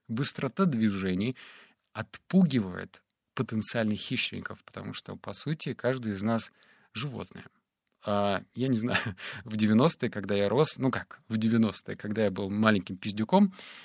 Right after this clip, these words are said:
а, интернета не было, и дети развлекались как могли.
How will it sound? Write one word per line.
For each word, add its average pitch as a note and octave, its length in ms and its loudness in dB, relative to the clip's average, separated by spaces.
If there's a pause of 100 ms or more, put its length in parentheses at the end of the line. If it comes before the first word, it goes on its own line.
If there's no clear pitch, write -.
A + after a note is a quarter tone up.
(200)
а, G#2 360 -2 (140)
интернета C#3 520 2
не D#3+ 140 4
было, C3+ 340 0 (180)
и G#2 640 0
дети A2 440 -4
развлекались G#2 640 -4
как - 220 -12
могли. G#2+ 400 -2